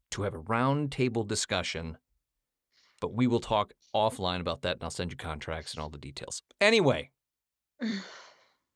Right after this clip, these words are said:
Speaker 1: let's get to what we're all doing here today. Again, this is a new format for us here at the University of Pleasure. Doc, why don't you give us a little bit of insight as what you're thinking about today?
Speaker 2: Well, yeah. Do you wanna give the title of the episode? Because that might, uh,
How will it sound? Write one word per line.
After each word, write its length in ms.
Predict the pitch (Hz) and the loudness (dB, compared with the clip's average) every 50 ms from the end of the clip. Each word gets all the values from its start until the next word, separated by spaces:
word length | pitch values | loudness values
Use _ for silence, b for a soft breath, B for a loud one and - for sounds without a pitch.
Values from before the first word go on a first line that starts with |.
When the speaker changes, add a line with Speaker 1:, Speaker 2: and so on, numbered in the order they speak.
| _ _ _ _ _ _ _ | _ _ _ _ _ _ _
Speaker 1:
let's 580 | - 101 98 104 101 113 131 151 180 180 - - | -10 -6 -6 -2 2 4 6 6 6 6 4 -2
get 500 | - - 147 139 135 131 131 - - - - _ _ _ _ - | -2 2 4 4 4 2 0 -6 -10 -10 -12 _ _ _ _ -6
to 160 | - 110 92 | -4 -4 -4
what 340 | 87 95 95 110 123 - - | -2 2 4 4 4 4 2
we're 200 | 147 156 151 147 | 0 2 4 4
all 160 | 143 139 135 | 6 6 4
doing 400 | 120 107 117 113 101 98 95 90 | 4 2 2 2 2 2 0 0
here 160 | 87 87 87 | 0 -2 -2
today. 340 | 85 85 82 82 82 85 87 - | -2 -2 -2 -2 -2 -2 -2 -4
Again, 300 | 92 87 85 120 123 123 | -4 0 2 4 6 6
this 120 | 117 - | 4 2
is 80 | - - | 0 -4
a 60 | 85 | 0
new 200 | 90 120 175 214 | 2 4 4 4
format 480 | - - 160 160 160 151 143 139 131 - | 4 2 0 0 2 2 0 -2 -4 -2
for 140 | - 127 123 | -2 0 0
us 120 | 113 - | 0 0
here 100 | - 117 | -2 -4
at 80 | 104 92 | -2 -2
the 60 | 113 | -2
University 540 | 117 117 107 98 101 101 92 - - 95 92 | 0 0 0 0 -2 -2 -4 -2 -4 -4 -4
of 100 | 90 87 | -4 -4
Pleasure. 380 | 95 92 92 90 95 95 90 b b b b b b b b b b _ _ _ _ _ _ _ _ | -2 -2 -2 -2 -2 -4 -6 b b b b b b b b b b _ _ _ _ _ _ _ _
Doc, 220 | - 160 151 147 - | 2 2 2 4 2
why 80 | 233 | 2
don't 120 | 262 262 247 | 2 2 2
you 60 | 180 | 2
give 120 | 170 170 | 2 2
us 100 | 147 - | 2 2
a 40 | 131 | 2
little 420 | 123 117 113 117 120 117 110 110 | 0 2 4 4 6 6 6 4
bit 220 | 101 87 104 107 98 | 0 0 0 0 2
of 80 | 98 | 2
insight 440 | 98 98 95 92 - - 90 87 82 | 0 0 0 0 0 0 0 0 0
as 100 | 85 85 | -4 -4
what 200 | 95 98 87 - | -2 -2 -2 -2
you're 80 | - 71 | -8 -8
thinking 300 | - 95 87 - - 78 | -6 -6 -6 -6 -8 -10
about 220 | 73 73 67 - | -8 -10 -10 -10
today? 280 | - - - - - - - _ _ _ _ _ _ _ _ _ _ _ _ B B B B B B B B B B B B _ | -12 -12 -12 -12 -12 -14 -16 _ _ _ _ _ _ _ _ _ _ _ _ B B B B B B B B B B B B _
Speaker 2:
Well, 200 | 247 285 370 330 - | 4 6 6 8 8
yeah. 200 | 427 - - 208 | 6 6 6 6
Do 120 | 196 180 226 | 6 6 6
you 120 | 240 247 | 6 6
wanna 380 | 247 247 240 233 226 220 196 151 | 6 6 6 6 6 4 4 2
give 160 | 190 - 196 | 2 0 -2
the 60 | 190 180 | -2 -2
title 480 | - - 202 175 185 190 226 240 262 - | 0 2 2 2 2 2 2 0 -2 -2
of 160 | - - 180 165 | -2 -2 0 2
the 100 | 170 170 | 2 2
episode? 480 | 175 - - 220 - - 247 254 262 | 2 2 0 -2 0 2 2 2 2
Because 240 | 220 196 - 196 160 | 0 -2 -4 -2 -2
that 160 | - 185 - | 0 0 0
might, 400 | 107 180 180 175 175 165 - - | 0 2 2 2 0 0 0 2
uh, 280 | 185 170 165 165 156 | 2 4 4 4 2